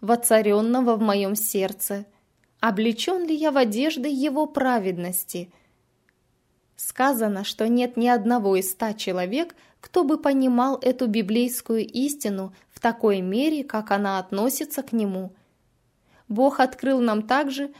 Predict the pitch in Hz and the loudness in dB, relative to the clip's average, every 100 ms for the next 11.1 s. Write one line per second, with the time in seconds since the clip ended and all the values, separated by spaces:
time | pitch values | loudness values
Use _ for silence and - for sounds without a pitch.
0 | - - 294 294 294 294 294 330 285 269 | -20 -6 -4 0 0 0 0 0 2 2
1 | 262 254 226 220 220 202 262 277 - - | 2 2 0 2 0 2 2 0 -8 -4
2 | 277 311 - 240 220 - 240 277 269 269 | -2 -2 -2 0 0 -2 -2 0 -2 -6
3 | - _ - - 285 311 320 320 330 - | -16 _ -6 0 0 2 2 2 0 -4
4 | 233 220 220 214 226 220 226 220 214 208 | -2 -2 -2 0 2 2 0 0 0 0
5 | 214 214 214 208 196 196 - - 233 262 | 0 2 2 2 0 -2 -6 -4 -4 -4
6 | - 269 269 262 262 - _ 247 208 214 | -4 -2 -2 -2 -8 -20 _ -2 2 4
7 | 208 202 196 226 285 320 208 - - - | 4 0 0 0 0 -4 -6 -10 -10 -4
8 | 226 220 202 254 285 311 311 285 220 196 | -2 0 0 -2 -2 0 2 2 0 -2
9 | 202 214 214 220 240 226 247 277 254 190 | -2 -2 0 2 2 0 0 2 2 0
10 | 190 - 220 208 - 220 262 - - 208 | -4 -4 -2 -4 -6 -4 -6 -4 -4 -2
11 | 180 | -4